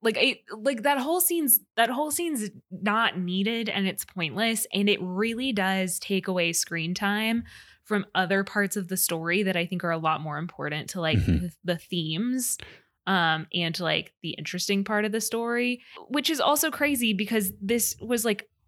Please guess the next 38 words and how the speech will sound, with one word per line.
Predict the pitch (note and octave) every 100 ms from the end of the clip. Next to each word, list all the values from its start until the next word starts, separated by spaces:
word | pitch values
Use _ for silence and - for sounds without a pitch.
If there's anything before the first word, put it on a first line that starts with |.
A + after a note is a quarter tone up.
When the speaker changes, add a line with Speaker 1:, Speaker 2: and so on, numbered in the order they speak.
| _ G3+
Speaker 1:
just | G3 G#3 A#3 A#3 -
over | A#3 G#3 G3+
an | G3
hour | - G3 F#3+ F#3
in | F3 F3
running | E3 F#3 F#3 E3
time. | F3 - - -
So, | - F#3+
like, | F#3+
Speaker 2:
Took | G#3
Speaker 1:
they | -
Speaker 2:
the | -
Speaker 1:
actually | G2+ A#2+ B2+
Speaker 2:
words | C3+ A2+
Speaker 1:
could've | A#2
Speaker 2:
out | B2
of | B2
my | A#2 A2+
mouth. | A2+ A#2+ A#2 F2+ A2+
Like, | A2+ A2+ - - _ _ _ _ _ _ -
wh-, | C3+ -
what? | B2 C3+ - - -
Why | C3 D3
did | D3+ D#3+ F3
you |
spend | F3+ - F3
time, | D#3+ D#3+ E3
like, | D#3+ D3+ B2+
developing | C3+ A#2+ B2 D3+ F3 - A#2
some | A#2 F2 B2
of | G#2+ -
<laughs> | -
these | D3+ -
characters? | - - C3 C#3+ - - - - C#3 - - - - - - - - _ - - -
Speaker 1:
I | - B3+ C4 C4
know. | C4 C4 - A#2+ - C3
Speaker 2:
Uh. |
Speaker 1:
It's, | A3 G3+ - -